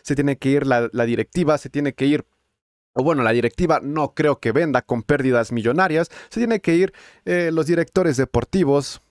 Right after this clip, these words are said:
eh, Lawrence Stewart y Paul, Paul Winstanley se tienen que ir y se tiene que cambiar la idea del proyecto de manera radical. No más jóvenes de diecinueve, veinte años. Cole Palmer es un ju-, es un joven de veinte años, sí.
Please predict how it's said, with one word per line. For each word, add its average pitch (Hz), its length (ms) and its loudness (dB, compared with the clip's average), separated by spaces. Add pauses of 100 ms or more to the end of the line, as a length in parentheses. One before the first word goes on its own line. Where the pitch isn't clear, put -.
(160)
eh, 110 640 -4 (100)
Lawrence 131 440 0
Stewart 160 380 0
y 120 40 -2
Paul, 127 420 -2
Paul 139 180 2
Winstanley 135 460 -2
se 117 140 -4
tienen 143 240 -2
que 139 160 0
ir 160 200 0 (180)
y 143 60 -6
se 175 120 -2
tiene 214 300 -2
que 175 140 -2
cambiar 160 480 0
la 156 140 0
idea 139 420 2
del 131 200 0
proyecto 123 580 0
de 120 140 0
manera 117 560 0 (320)
radical. 107 760 -2 (380)
No 202 220 0
más 185 240 -2
jóvenes 156 480 0
de 156 100 0
diecinueve, 147 540 -2
veinte 127 420 0
años. 104 280 -2
Cole 190 220 2
Palmer 185 360 0
es 175 100 -2
un 175 80 -4
ju-, 170 240 -2
es 151 160 -6
un 165 80 -6
joven 180 260 0
de 151 100 0
veinte 175 280 -2
años, 185 220 -2
sí. 175 240 0